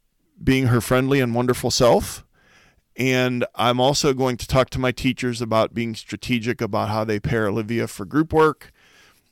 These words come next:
I know that Olivia's on the basketball team. I'm gonna talk to the coach about how they're grouped when they do drills in practice or when they scrimmage.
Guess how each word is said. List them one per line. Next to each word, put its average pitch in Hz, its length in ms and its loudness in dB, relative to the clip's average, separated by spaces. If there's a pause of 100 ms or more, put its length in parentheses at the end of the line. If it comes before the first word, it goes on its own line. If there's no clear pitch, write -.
(280)
I 107 100 -6
know 117 140 0
that 110 160 -2
Olivia's 113 420 -2
on 110 140 -2
the 101 80 -6
basketball 131 520 2
team. 131 380 -2
I'm 107 100 -6
gonna 98 200 -8
talk 107 260 -4
to 113 120 -8
the 90 100 -8
coach 131 400 0
about 101 280 -2
how 113 420 0 (380)
they're 120 200 0
grouped 113 360 -2
when 113 140 -4
they 104 140 -4
do 104 160 -6
drills 110 360 -4
in 101 120 -8
practice 123 640 -2
or 87 240 -4
when 92 180 -10
they 92 140 -8
scrimmage. 131 640 -4